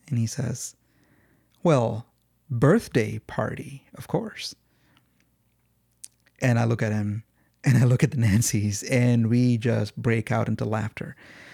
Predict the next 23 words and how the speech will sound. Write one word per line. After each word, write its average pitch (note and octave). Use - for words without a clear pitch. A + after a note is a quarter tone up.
In D3+
a D3
long, D3+
long C#3+
day C3
of, A#2
uh, G#2+
of A2+
poll C#3
working, C#3
he D#3
was C3+
the B2
only C3+
one B2
to -
come B2
up B2
with A2+
that A2+
really B2
clever A#2+
line, A#2+